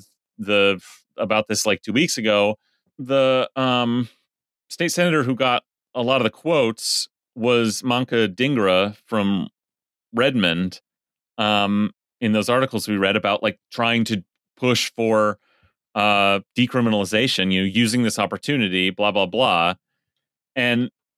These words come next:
uh, this is her in a previous Stranger article before the bill had actually passed, but when it, when it dropped, um, pushing the bill, essentially, uh,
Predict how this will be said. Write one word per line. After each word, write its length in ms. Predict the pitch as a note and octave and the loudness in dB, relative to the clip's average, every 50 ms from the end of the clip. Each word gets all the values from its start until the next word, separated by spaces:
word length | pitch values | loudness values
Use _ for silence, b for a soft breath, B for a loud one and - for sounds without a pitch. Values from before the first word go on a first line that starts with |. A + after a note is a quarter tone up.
| _ _ | _ _
uh, 300 | - B2 A#2+ A#2 A#2 A#2 A2+ | -2 0 2 2 2 0 0
this 220 | G#2+ C#3+ E3 - - | 0 -2 -2 -2 -2
is 120 | G#2+ - | -4 -4
her 340 | - B2+ C3 B2+ A#2+ A#2+ A#2+ - | -2 -2 0 2 2 0 0 -2
in 500 | - B2 A#2 A#2 A2+ A2 A2 A2 A2+ A2+ - _ _ _ _ _ _ _ _ _ - | -2 -2 0 0 0 2 2 2 0 -2 -4 _ _ _ _ _ _ _ _ _ -4
a 100 | A2+ G#2+ | -4 -4
previous 540 | - - C3 B2+ A#2 A#2 A2 G#2 - - - | -2 -2 -2 0 0 0 0 0 -4 -6 -8
Stranger 380 | - - - - A#2 A2 G2+ A2+ | -10 -10 -6 -4 -2 -2 0 0
article 300 | F#2+ G#2 G#2 G2+ - G2+ | 2 0 0 0 -2 -4
before 320 | F#2 G2+ - - C3+ C3 | -4 -4 -4 -2 -2 -2
the 100 | A#2 A#2 | 0 -2
bill 200 | A2 - - A#2+ | -4 -4 -2 0
had 80 | A2+ G#2+ | 2 2
actually 240 | A2 G#2 - G#2+ F#2+ | 0 0 -2 -4 -8
passed, 440 | - - - A2 G#2 F#2+ F2 - - | -6 -8 -6 -4 -2 -2 -4 -4 -6
but 120 | - G#2 | -8 -6
when 120 | - G#2+ G#2 | -2 -2 0
it, 180 | G2+ - - - | 0 -2 -4 -6
when 160 | - G#2+ G2 | -4 -2 -2
it 120 | G2 - F2 | -2 -2 -4
dropped, 640 | F2 F2+ F2 G2 G2+ F#2 E2+ E2 E2 - _ - - _ - | -8 -6 -2 0 0 0 0 0 -2 -4 _ -20 -20 _ -4
um, 440 | G2+ F#2+ F#2+ F#2+ F#2 F#2 F#2 F#2 - _ _ _ _ _ _ _ _ _ _ _ _ _ _ _ _ _ _ _ _ _ _ _ _ _ _ _ _ _ _ _ | -2 0 0 0 0 -2 -2 -4 -8 _ _ _ _ _ _ _ _ _ _ _ _ _ _ _ _ _ _ _ _ _ _ _ _ _ _ _ _ _ _ _
pushing 460 | - - D#3 D3 - - D3 B2 A#2 | -4 -2 -2 0 0 0 0 2 2
the 80 | A2 G#2+ | 2 2
bill, 400 | F2 A#2 G#2 F2 C#2+ C#2 D#2 - _ - | 2 2 2 2 0 -2 -6 -10 _ -12
essentially, 720 | G#2+ - - A#2+ A2+ G#2 F#2+ - E2 C#2+ C#2+ C#2+ E2+ G#2+ _ _ _ _ _ _ _ _ _ _ - | -10 -4 -2 0 0 0 -2 -4 -6 -8 -8 -10 -10 -14 _ _ _ _ _ _ _ _ _ _ -4
uh, 360 | G#2 G#2 G#2 G2 G2 F#2+ F#2 | -2 0 2 2 2 2 0